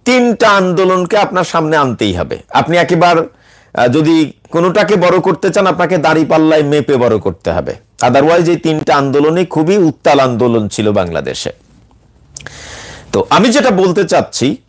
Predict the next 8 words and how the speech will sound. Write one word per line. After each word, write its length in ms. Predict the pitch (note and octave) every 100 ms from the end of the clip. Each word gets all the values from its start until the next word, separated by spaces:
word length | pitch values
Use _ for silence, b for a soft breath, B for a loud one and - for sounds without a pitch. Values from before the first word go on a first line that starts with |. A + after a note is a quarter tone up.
| _ _ _ - b b b b
যে, 380 | G2+ A2+ G#2+ G#2 F#2+ _ -
আহ, 100 | G2
দুহাজার 380 | A2+ D#3+ F#3+ G3+
আঠারো 320 | E3 G3+ A3+
সালের 280 | G#3+ G#3+ G3
কোটা 280 | F#3 E3+ F#3+
সংস্কার 520 | G#3+ G3 F#3 - F3+
আন্দোলনের 640 | E3 D#3+ D#3 D#3 D3+ D3+